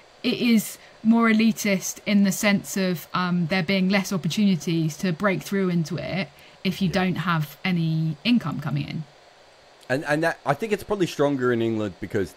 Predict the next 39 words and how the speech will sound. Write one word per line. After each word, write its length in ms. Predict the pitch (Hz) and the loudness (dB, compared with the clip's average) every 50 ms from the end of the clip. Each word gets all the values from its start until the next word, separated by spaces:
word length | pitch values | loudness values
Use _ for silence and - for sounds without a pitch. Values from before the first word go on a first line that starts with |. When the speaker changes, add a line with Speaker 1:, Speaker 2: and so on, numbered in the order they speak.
| - - _ - - | -20 -20 _ -16 -10
Speaker 2:
the 100 | - 131 - - | -10 -4 0 2
amateur 380 | 135 151 160 156 - - 131 | 2 4 4 2 0 -2 -8
stuff, 420 | - - - 113 101 98 - - - - - - - - - - - - - | -6 -4 -2 0 0 0 -2 -4 -14 -20 -20 -20 -20 -20 -20 -20 -16 -4 0
well, 120 | 110 - | 2 2
actually, 240 | 208 - - 110 104 | 2 2 0 -2 -2
New 120 | 107 110 | 0 0
Zealand 340 | 98 107 127 123 113 104 90 | 0 2 2 2 2 0 -2
is 100 | 92 90 | -4 -4
another 220 | 104 98 87 80 | -4 -4 -4 -6
country 300 | - 110 92 82 - 92 | -6 -6 -6 -6 -6 -8
that 80 | 85 78 | -8 -8
was 100 | 73 76 | -10 -10
very 240 | 73 82 92 90 85 | -8 -6 -6 -6 -6
strong 260 | - - 85 80 80 | -6 -10 -10 -10 -10
on 120 | 78 78 | -10 -12
the 40 | 76 | -12
whole 240 | 71 76 82 76 - | -12 -10 -10 -10 -10
amateur 340 | - 76 78 78 - - 76 | -10 -10 -12 -12 -14 -16 -18
thing. 280 | - - 78 73 71 73 | -16 -14 -14 -14 -12 -14
You 80 | 80 | -12
know, 60 | 73 78 | -10 -4
they 140 | 76 110 | -2 -2
don't 180 | 104 101 92 - | 0 -2 -2 -4
pay 140 | - 95 92 | -4 -6 -4
their 120 | 85 87 | -4 -4
men's 340 | 80 80 87 95 104 95 - | -4 -6 -6 -8 -8 -10 -12
cricketers 420 | - - 98 - 92 85 82 73 82 | -12 -12 -10 -8 -8 -10 -8 -8 -6
at 60 | 80 | -4
all, 340 | 82 87 87 85 82 80 - - 95 95 - - | -2 -2 -2 -2 -2 -6 -8 -10 -10 -8 -6 -4
<laughs> 160 | 113 90 80 - 143 - - - - - | -6 -6 -6 -10 -18 -20 -20 -16 -8 -4
really, 300 | 101 104 95 92 92 90 | -2 -2 0 0 -2 -2
until 220 | 87 - 107 90 | -4 -4 -6 -4
the, 140 | 78 95 85 67 | -4 -4 -4 -4
until 380 | 87 92 90 85 - 98 92 | -6 -6 -6 -8 -8 -8 -8
the 200 | 82 87 85 85 - - | -6 -4 -6 -6 -6 -6
early 160 | 98 90 90 | -4 -4 -4
two 200 | 85 - 95 82 | -4 -6 -8 -6
thousands 580 | - 98 90 87 87 85 78 85 85 82 76 87 | -4 -2 -2 -2 -2 -4 -4 -6 -8 -8 -8 -8
in, 160 | 87 85 | -8 -8